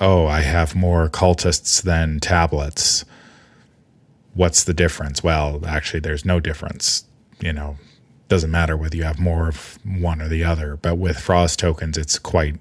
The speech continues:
apparent. "Oh, I have X Frost tokens in the bag." That's, I'm going to see an impact from that, where I don't think you see that with the other sort of token mixes.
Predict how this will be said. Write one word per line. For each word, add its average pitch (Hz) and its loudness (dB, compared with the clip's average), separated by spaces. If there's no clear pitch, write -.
apparent. 73 -4
"Oh, 80 0
I 71 -2
have 73 -2
X - -2
Frost 82 -2
tokens 78 -6
in 73 -6
the 71 -6
bag." 71 -8
That's, 76 -4
I'm 82 2
going 80 0
to 76 -2
see 85 2
an 76 0
impact 80 -2
from 78 -6
that, 71 -8
where 78 -2
I 73 -2
don't 76 -2
think - -8
you 78 -4
see 78 -4
that 73 -6
with 85 -6
the 80 -4
other 73 -8
sort 78 -4
of 73 -8
token 76 -6
mixes. 71 -6